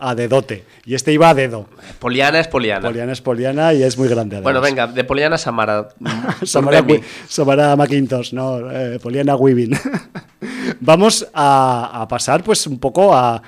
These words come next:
Speaker 1: a ese segundo título de, de Super Samara, eh, en, en Sitges dos mil diecinueve. Lásti-, la podían haber invitado a la mujer, ¿vale? Que es de Australia o de Nueva Zelanda y
Speaker 2: Sí, pero no debe parar allí. Sí,
Speaker 1: No,
Speaker 2: sí,
Speaker 1: creo
Speaker 2: sí.
Speaker 1: que, pues, la tía
Speaker 2: Debe
Speaker 1: está
Speaker 2: estar en Estados Unidos
Speaker 1: De hecho,
Speaker 2: a,
Speaker 1: la,
Speaker 2: a full.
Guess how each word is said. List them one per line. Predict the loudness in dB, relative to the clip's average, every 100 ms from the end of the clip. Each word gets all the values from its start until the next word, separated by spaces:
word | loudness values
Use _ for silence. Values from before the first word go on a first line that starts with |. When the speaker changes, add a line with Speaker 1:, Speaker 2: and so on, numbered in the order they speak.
| -14
Speaker 1:
a | -6
ese | 0 2
segundo | 4 4 4 2
título | 0 0 0
de, | 0 -2 -4 -12 -20 -12
de | -4 -2 -2 -4
Super | 0 0 2
Samara, | 2 4 2 2 -4 -14 _ _
eh, | -2 0 2 2 2
en, | 0 -2
en | -4 -4 -2
Sitges | -4 -2 -2 -2 -12
dos | -10 -6 -2
mil |
diecinueve. | 0 0 2 4 6 4 2 -6
Lásti-, | -6 -6 -8
la | -8
podían | -4
haber | 0 0
invitado | 0 -2 -4 -4
a | -4
la | -4
mujer, | -4 -4
¿vale? | -2 -2
Que | 0
es | 0 -4 -8
de | -4 -2 -4
Australia | -6 -2 2 4 2 0
o | -4
de | -2
Nueva | -2 -2
Zelanda | -4 -4 -2 -2
y | 0 -2 -2 -2
Speaker 2:
Sí, | -2 -4
pero | -4
no | -4 -2
debe | 0 0
parar | 2 2 2
allí. | 0 0 0
Sí, | 2
Speaker 1:
No, | 6 6
Speaker 2:
sí, | 4
Speaker 1:
creo | 0 0
Speaker 2:
sí. |
Speaker 1:
que, | 0 0 0 -2
pues, | -6 -6
la | -4
tía | -2
Speaker 2:
Debe | 0
Speaker 1:
está | 2
Speaker 2:
estar | 2
en | 2
Estados | 0 -2 -2
Unidos | 0 4 4
Speaker 1:
De |
hecho, | 4 6
Speaker 2:
a, | 6
Speaker 1:
la, | 4
Speaker 2:
a |
full. | -4 -6 -6